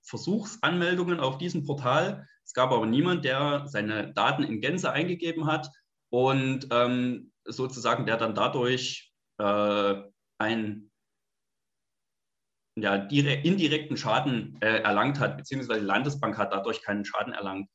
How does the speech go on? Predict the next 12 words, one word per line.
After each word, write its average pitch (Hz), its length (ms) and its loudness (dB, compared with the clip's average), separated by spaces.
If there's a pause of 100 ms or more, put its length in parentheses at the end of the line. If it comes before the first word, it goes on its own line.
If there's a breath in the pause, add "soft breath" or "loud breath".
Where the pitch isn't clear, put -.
(280 loud breath)
Ähm, 117 640 2
das 113 220 0
Gegenbeispiel 165 840 0
ist 143 180 -2
Nordrhein-Westfalen. 143 1000 0
Da 120 80 0
hatten 127 160 0
wir 123 100 2
knapp 127 320 -2
dreitausend, 151 920 0 (100)
ähm, 117 760 0 (400)
Kreditanträge 190 1400 0